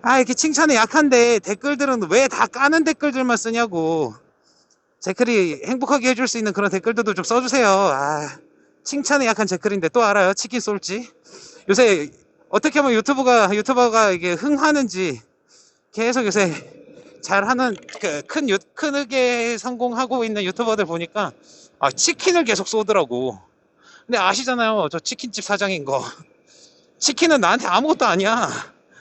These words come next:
저도 치킨 한번 사요? <laughs> 아, 열심히 방송 재밌게 봐주시는 분들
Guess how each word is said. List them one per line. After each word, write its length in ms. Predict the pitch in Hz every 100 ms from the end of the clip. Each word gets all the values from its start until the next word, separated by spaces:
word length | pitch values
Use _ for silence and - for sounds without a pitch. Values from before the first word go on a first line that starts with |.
| - -
저도 160 | 208
치킨 240 | 208 262 294
한번 160 | 247
사요? 280 | 226 269 330 294 - _ _ _ _ _ _ -
<laughs> 1400 | 208 226 165 123 131 135 - - - - - - - -
아, 140 | 147
열심히 260 | 147 180 220
방송 260 | 202 208 214
재밌게 280 | 196 214
봐주시는 460 | 202 180 208 226 214
분들 340 | 196 190 202